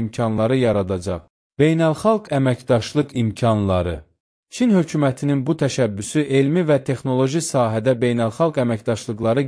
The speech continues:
genişləndirmək üçün konkret addımlardan biridir. K vizası ölkələr arasında bilik və təcrübə mübadiləsini asanlaşdıracaq və qlobal miqyasda texnoloji inkişafı sürətləndirəcək.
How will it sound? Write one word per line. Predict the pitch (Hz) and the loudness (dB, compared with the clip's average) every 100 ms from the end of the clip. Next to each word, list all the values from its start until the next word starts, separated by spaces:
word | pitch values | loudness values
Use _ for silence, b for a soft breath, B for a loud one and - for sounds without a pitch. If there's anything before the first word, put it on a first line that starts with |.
| 127 | -2
genişləndirmək | 113 - 117 110 107 139 147 - | -2 -4 -4 -2 -2 -2 -4 -4
üçün | 151 143 | -4 -4
konkret | - 131 120 165 160 | -2 -4 -2 -2 0
addımlardan | 127 110 113 107 107 104 127 110 | 0 0 -2 0 0 0 0 0
biridir. | 95 90 87 - _ _ _ - | -2 -4 -8 -14 _ _ _ 0
K | 226 | 2
vizası | 196 147 143 127 175 | 2 2 2 0 0
ölkələr | 165 143 127 151 190 175 | 2 2 2 0 2 4
arasında | 135 117 131 123 127 | 2 0 -4 0 0
bilik | 113 165 180 | 0 0 0
və | 147 127 | 0 0
təcrübə | 131 113 117 123 151 | 0 -2 -2 -2 0
mübadiləsini | 131 117 113 104 110 101 135 127 | 0 0 0 0 -2 -4 -6 -6
asanlaşdıracaq | 110 127 113 110 - 113 110 156 151 | -4 -4 -2 -4 -4 -6 -2 -2 -2
və | - 110 | -2 -4
qlobal | 120 127 135 175 | 0 0 2 2
miqyasda | 151 123 123 113 - 139 | 0 0 0 0 -4 -4
texnoloji | 131 - 123 117 117 143 | -4 -4 -2 -2 -2 -2
inkişafı | 117 - 117 107 | -4 -4 -4 -4
sürətləndirəcək. | 131 - 117 104 110 101 95 92 90 87 | -8 -4 -2 -2 -4 -4 -4 -6 -6 -10